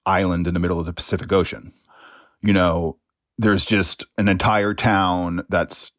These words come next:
rubble now. Where are you gonna take all of that debris?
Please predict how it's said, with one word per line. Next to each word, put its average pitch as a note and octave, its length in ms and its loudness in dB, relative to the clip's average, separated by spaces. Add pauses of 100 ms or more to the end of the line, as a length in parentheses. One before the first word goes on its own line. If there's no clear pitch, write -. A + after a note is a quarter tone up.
(120)
rubble G2 420 0
now. D#2+ 520 -6 (460)
Where G#2+ 220 4
are A2 40 4
you G#2+ 100 4
gonna G2 160 4
take G2 320 0 (140)
all F2+ 200 2
of E2+ 100 0
that E2+ 120 2
debris? E2 380 -6